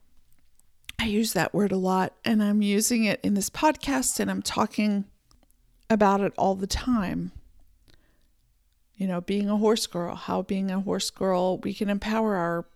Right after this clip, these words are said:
ourselves, how we can empower our horse girl selves. I mean, the word, the phrase horse girl,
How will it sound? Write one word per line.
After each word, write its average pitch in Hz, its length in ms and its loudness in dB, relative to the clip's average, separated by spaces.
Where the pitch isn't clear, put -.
ourselves, - 480 -4
how 180 220 -2
we 202 280 -2
can 214 260 -4
empower 247 480 2
our 196 140 2
horse 190 280 -2
girl 180 260 -2
selves. 180 760 -2
I - 40 -8
mean, 202 300 0
the 196 60 -6
word, 202 460 4
the 208 80 -4
phrase 214 520 0
horse 254 260 2
girl, - 240 -4